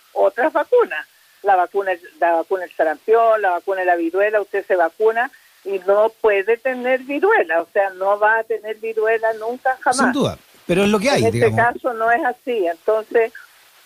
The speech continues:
Speaker 1: hay una tierra de nadie todavía, por eso que es tan controversial esto, donde por un lado están las libertades personales,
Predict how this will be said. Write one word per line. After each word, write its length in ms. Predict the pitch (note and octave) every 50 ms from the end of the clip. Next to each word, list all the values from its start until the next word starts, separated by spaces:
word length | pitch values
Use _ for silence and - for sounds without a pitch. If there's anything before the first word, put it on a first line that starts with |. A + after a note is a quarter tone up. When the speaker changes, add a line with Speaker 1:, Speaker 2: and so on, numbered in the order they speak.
| _ _ -
Speaker 1:
hay 220 | G#3+ A3 C4+ D4 D#4+
una 180 | F4 E4 C#4+ C4
tierra 360 | - B3 C4 C4 C4 C4+ A#3+
de 160 | A#3 G#3 F#3+
nadie 420 | F3+ F#3 G3 A3 A3 G#3 F3+ F3 F3
todavía, 540 | - F3+ F3 F3 F3 F3 F#3 F#3 F#3 F#3+ F#3
por 180 | - F#3 F#3
eso 200 | G3 G3 - A#3+ A3+
que 80 | A#3
es 60 | G#3+ -
tan 160 | A3+ G#3+ G#3+
controversial 920 | - - - - - - G3 F3+ E3+ E3 _ _ - A3+ A3 G3 F#3 E3+ D#3+
esto, 440 | D#3+ D#3+ D#3+ _ - F#3+ F#3+ C4 - _ - - - _ _ _ _ - _ _ -
donde 400 | - G#3+ G#3+ G#3+ G#3+ G#3+ A3 A3
por 160 | A3 A3 G#3
un 180 | A#3 B3 C4+ B3+
lado 220 | B3 A#3+ B3+ C4 C4
están 220 | - A#3+ A#3 A3+
las 120 | A3+ G#3+
libertades 540 | A3 A3+ G#3 G3+ G3 _ - G#3+ G#3+ A3 A3+
personales, 580 | - A3 G3 _ - G3 F#3+ G3 G#3 G#3+ A3